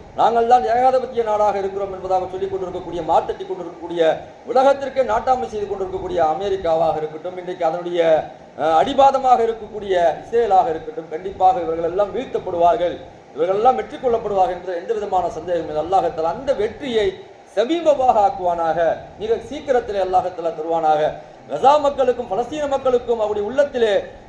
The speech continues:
அஹ், மிகப்பெரிய ஒரு சந்தோஷம் ஏற்படக்கூடிய வகையிலே, அவர்களுக்கு ஒரு பாதுகாப்பு ஏற்படக்கூடிய வகையிலே,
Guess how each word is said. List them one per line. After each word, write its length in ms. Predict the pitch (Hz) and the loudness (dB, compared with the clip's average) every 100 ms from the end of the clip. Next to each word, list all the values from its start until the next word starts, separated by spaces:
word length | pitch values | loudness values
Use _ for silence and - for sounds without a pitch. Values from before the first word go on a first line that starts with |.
| - | -4
அஹ், 200 | 170 180 | -4 -2
மிகப்பெரிய 500 | 240 294 - 339 339 | -2 -2 -2 0 0
ஒரு 100 | 240 | 0
சந்தோஷம் 540 | 233 269 330 320 311 | -2 2 2 2 2
ஏற்படக்கூடிய 580 | 277 269 262 254 240 226 | 0 2 0 -2 -2 -2
வகையிலே, 420 | 214 240 226 190 160 - - | 2 2 4 2 -2 -6 -4
அவர்களுக்கு 320 | - 220 226 | 0 2 2
ஒரு 80 | 214 | 0
பாதுகாப்பு 580 | 180 240 320 311 320 294 | 2 4 6 6 4 2
ஏற்படக்கூடிய 460 | 254 247 233 214 202 | 0 0 -2 -2 -2
வகையிலே, 340 | 190 196 | -2 0